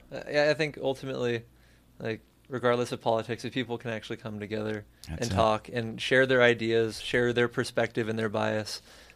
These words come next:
Speaker 1: then, like, the hope is that in the light of those conversations, people can come to an agreement of some kind. Like,
Speaker 2: Yeah.
Speaker 1: "Oh, I agree with what you're saying there, but, like,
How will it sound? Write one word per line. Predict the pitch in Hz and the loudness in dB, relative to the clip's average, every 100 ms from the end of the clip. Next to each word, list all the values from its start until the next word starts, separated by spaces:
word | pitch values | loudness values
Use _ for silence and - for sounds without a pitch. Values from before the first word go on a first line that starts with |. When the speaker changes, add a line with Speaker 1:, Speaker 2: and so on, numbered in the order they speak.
| - | 0
Speaker 1:
then, | 120 120 117 110 - - - - | 4 4 2 -4 -12 -20 -20 -10
like, | - 135 - _ _ _ - | -2 -2 -4 _ _ _ -4
the | 139 | -2
hope | 117 139 131 | 4 4 6
is | 123 113 | 4 4
that | 117 120 - | 2 2 2
in | 139 123 | -2 0
the | 120 | 2
light | 113 123 | 2 4
of | 123 107 | 4 2
those | 120 | 0
conversations, | 113 117 117 117 - 117 117 165 170 170 - - _ | 0 -2 0 -2 0 -2 0 -2 -4 -8 -14 -20 _
people | - 120 117 | -4 -2 -2
can | 117 127 113 113 | -2 -2 -2 -4
come | 113 113 | -4 -2
to | |
an | 113 | -4
agreement | 107 107 104 104 | -4 -4 -6 -6
of | |
some | - 104 | -8 -8
kind. | 107 104 101 101 | -4 -4 -4 -6
Like, | 101 95 87 | 0 2 2
Speaker 2:
Yeah. | 90 - - | 0 -6 -2
Speaker 1:
"Oh, | |
I | - | 2
agree | 190 180 | 2 4
with | 170 | 2
what | 160 | 2
you're | 143 | -2
saying | 135 135 127 | 0 0 2
there, | 120 120 | 2 2
but, | 113 | 2
like, | 117 | 0